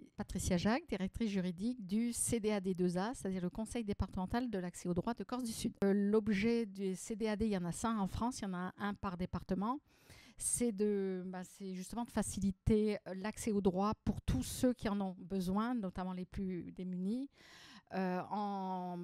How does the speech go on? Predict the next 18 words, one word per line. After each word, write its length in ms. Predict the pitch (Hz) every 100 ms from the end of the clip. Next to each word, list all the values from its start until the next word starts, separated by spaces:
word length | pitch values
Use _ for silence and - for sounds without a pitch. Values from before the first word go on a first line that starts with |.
| 175
leur 200 | 196 196
permettant 800 | 202 190 196 - 214 240 254 - -
justement 500 | 190 - 202 196 190
de 120 | 180
connaître 580 | - 214 214 196 - 185
leurs 280 | 180 175
droits 500 | 185 170 185 196 196
et 180 | - 190
devoirs 420 | 185 180 208 240 247 208
et 60 |
surtout 360 | - 196 - 240
de 380 | 202 202 202 196
les 140 | 185
faire 360 | - - 226 214
valoir 720 | 196 190 190 202 240 247 202 180
de 100 | 190
manière 400 | 196 196 220 208
effective. 640 | - 202 - 190 147